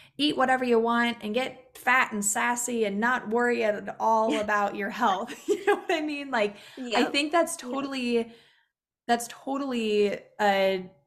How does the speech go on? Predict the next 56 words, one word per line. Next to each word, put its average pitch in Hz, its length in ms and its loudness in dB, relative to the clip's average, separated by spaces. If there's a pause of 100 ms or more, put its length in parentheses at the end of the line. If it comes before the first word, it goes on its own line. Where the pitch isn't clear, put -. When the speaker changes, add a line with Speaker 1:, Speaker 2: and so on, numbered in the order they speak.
(220)
Speaker 1:
a 185 400 -2
common 208 380 0
thread 208 420 0
in 196 160 -2
society, 214 640 0
or, 190 160 0
like, 175 320 -6 (140)
people 233 240 -4
that 202 140 0
are 190 100 -2
against 202 440 -4 (160)
anti-diet 180 680 -6
or 175 180 -6
against 185 580 -8 (300)
intuitive 208 440 0
eating. 233 300 0
And 214 80 -2
so 226 140 0
it 208 80 0
makes 208 240 0
sense 202 300 -2
why 190 100 -2
that 180 220 0
pops - 320 -6
up 202 240 -2
as 175 500 -4 (500)
a 202 60 2
narrative 190 480 2
in 190 160 -4
your 185 100 -4
mind 180 360 -2
when 175 120 -4
you, 165 440 -4
you 214 80 2
know, 185 100 0
sometimes 196 480 -2
when 190 80 -6
you 175 100 -4
think 190 260 -6
about - 260 -10
it. - 160 -10 (960)
Speaker 2:
This 240 200 0
makes 302 220 -2
me 269 80 0
think 196 300 -2
of 185 340 2
one 196 300 -2
thing. 190 240 -4
I - 80 -4
think 349 280 0
I 220 100 2
brought 202 180 0
it 180 80 0
up 175 200 -2
in 196 160 -2
G 202 160 -6